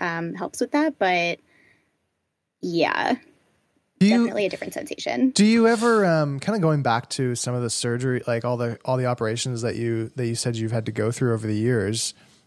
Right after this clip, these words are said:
Speaker 2: um, does that ever get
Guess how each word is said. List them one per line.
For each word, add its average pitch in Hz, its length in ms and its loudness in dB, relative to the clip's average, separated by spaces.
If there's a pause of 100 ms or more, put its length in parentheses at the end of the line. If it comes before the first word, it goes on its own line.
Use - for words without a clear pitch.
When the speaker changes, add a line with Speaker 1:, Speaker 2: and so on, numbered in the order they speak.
(220)
Speaker 2:
um, 127 440 2 (960)
does 147 160 4
that 175 280 4
ever 175 400 4
get 131 500 -2